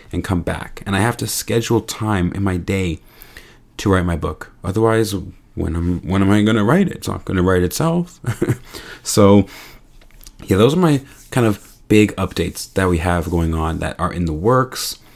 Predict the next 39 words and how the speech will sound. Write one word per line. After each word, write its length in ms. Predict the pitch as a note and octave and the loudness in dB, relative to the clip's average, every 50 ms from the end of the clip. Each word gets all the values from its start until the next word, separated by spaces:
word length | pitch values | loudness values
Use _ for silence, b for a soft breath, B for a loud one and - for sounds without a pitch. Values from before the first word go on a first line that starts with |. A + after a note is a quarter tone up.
| B B B B B B B | B B B B B B B
The 60 | - | 2
masks 640 | F2+ F#2+ G#2 A2 B2 C3 B2+ - - - - - - - - - - | 2 4 4 4 2 0 -2 -4 -10 -10 -10 -10 -12 -14 -16 -8 -4
are 120 | F2 F2 | -4 -4
coming 720 | E2+ - - - - G2+ G2 F#2+ G2 F#2+ F#2 F#2 F#2+ - F#2 | -4 -6 -12 -6 -2 0 0 2 2 2 2 0 0 -2 -2
next 440 | F2+ F2+ F#2 F#2 - - - - - | -2 -2 -2 -4 -6 -12 -16 -14 -10
week. 360 | E2+ E2+ F#2 G#2 B2 - - | -4 0 0 0 0 0 -4
Okay, 200 | - - - E2+ | -8 -4 -4 -4
so 160 | - - E2 | -4 -4 -6
be 160 | D#2 - F2+ | -2 0 2
ready 160 | F2+ F2+ F2 F2+ | 2 4 2 2
for 140 | - - | -2 -2
that. 160 | F2 F2 F2 - | -2 -2 -2 -2
That's 180 | F#2 F#2+ - | -4 -6 -2
gonna 140 | - G2 F#2 | -2 0 0
be 60 | F2 | 0
the 80 | F2 E2 | -2 -6
first 440 | - - - G2 F#2+ F#2 - - - | -8 -2 0 0 0 0 -2 -6 -6
thing. 260 | D#2+ E2 G2 C#3 - B B B B B B B | -6 -4 -4 -6 -8 B B B B B B B
The 80 | - F2 | -8 -6
Patreon 500 | - - A2+ A#2+ A#2+ - - A#2+ A2+ A2 | -2 0 -2 -2 -2 -2 -2 0 0 0
is 100 | G#2 - | -2 -2
coming 340 | - A2 G2+ G2+ G2+ F2+ - | -2 0 0 2 0 0 -4
very 380 | - - E2 F#2 F#2+ G2 G2 G2 | -8 -6 -2 0 0 2 2 0
soon. 220 | - - G#2 G#2 | 0 0 0 0
It's 160 | - - - | 0 -2 -4
actually 380 | G2 F#2+ F2 - - G2+ F#2 - | -4 -4 -4 -4 -4 -4 -4 -2
up 240 | - F#2 - - - | -4 -6 -6 -6 -8
already. 500 | D2 E2+ E2 F2 A2 B2+ C3 C#3 C#3+ C3 | -6 -4 -2 2 2 2 4 4 4 2
Like 220 | G2+ F#2+ F2+ - | 2 0 -2 -8
I 60 | F#2 | -10
said, 360 | - - - - A#2+ A2+ A2+ B B B B B B | -10 -4 0 0 0 0 0 B B B B B B
the 80 | - G2+ | -2 0
link 260 | G2 G2+ A2 G#2+ - | 2 2 2 2 2
is 80 | G2+ G2+ | 2 2
in 80 | G2+ G2+ | 2 2
the 60 | F#2+ | 2
description 440 | F2+ - - F#2+ F2+ - - F#2+ - | 0 0 -2 -2 -4 -2 -4 -4 -4
of 120 | F2 F2 | -4 -4
this 240 | E2+ E2+ E2+ - | -4 -4 -4 -6